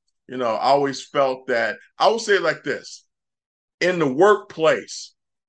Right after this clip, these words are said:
the vitriol aimed at both of these programs, whether outside of football, is hard. Like, my colleagues who are doctors and I work with professors, and it's like, it turns into, like, almost a mental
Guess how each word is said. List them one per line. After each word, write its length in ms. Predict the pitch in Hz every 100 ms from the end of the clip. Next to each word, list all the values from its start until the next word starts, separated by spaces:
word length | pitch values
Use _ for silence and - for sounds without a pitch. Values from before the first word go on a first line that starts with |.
| _ _ _
the 220 | 131 123
vitriol 800 | 110 127 240 240 196 180 151 143 143
aimed 280 | 151 160 139
at 180 | 127
both 240 | 131 143 143
of 100 | 131
these 220 | 127 127
programs, 800 | - 131 107 104 90 78 - - _ _ _
whether 460 | 131 131 123 123 - 147
outside 480 | 170 165 180 156
of 120 | 127 -
football, 600 | 139 104 107 98 90 90
is 220 | 104 92
hard. 380 | - 127 92 - -
Like, 240 | 117 101 - _ _ -
my 260 | 131 190 190
colleagues 600 | 190 170 151 127 113 -
who 160 | 147
are 80 | 113
doctors 840 | 117 127 135 - 123 104 95 90
and 240 | 98 95 98
I 100 | 107
work 260 | 131 131
with 120 | 117 -
professors, 760 | 104 127 120 110 95 87 - _ _ _ -
and 520 | 127 120 117 107 101
it's 400 | 120 175 - -
like, 360 | 160 139 117 - _
it 160 | 135 190 - -
turns 300 | 185 160 143
into, 260 | 135 165
like, 180 | 151 135
almost 300 | 131 131 127
a 100 | 98
mental 760 | 92 127 170 170 139 135 117